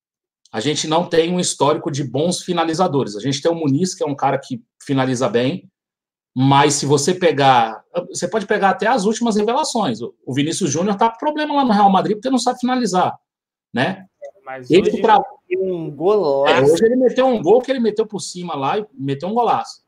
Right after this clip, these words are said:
Speaker 2: Top.
Speaker 1: É, mas se você pegar finalizações de fora da área do Vinícius Júnior, finalizações, ele, ele, ele,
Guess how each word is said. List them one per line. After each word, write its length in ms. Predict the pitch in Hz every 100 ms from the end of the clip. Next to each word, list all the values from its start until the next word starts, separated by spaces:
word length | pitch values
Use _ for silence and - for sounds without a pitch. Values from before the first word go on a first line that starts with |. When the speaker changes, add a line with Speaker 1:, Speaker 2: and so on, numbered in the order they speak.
| _ _
Speaker 2:
Top. 280 | 160 151 143
Speaker 1:
É, 180 | 135 131 - _
mas 200 | 151 175
se 60 | 196
você 220 | 208 226
pegar 480 | 220 220 190 170 139
finalizações 680 | 175 170 175 170 175 196 180
de 80 | 175
fora 280 | - 180
da 140 | 180 175
área 140 | 180
do 80 | 160
Vinícius 340 | 170 170 -
Júnior, 380 | 127 160 151 113 _ _
finalizações, 840 | 131 139 143 151 - 170 143 - _ - -
ele, 240 | 185 190
ele, 260 | 202 208 - _
ele, 260 | 180 190 196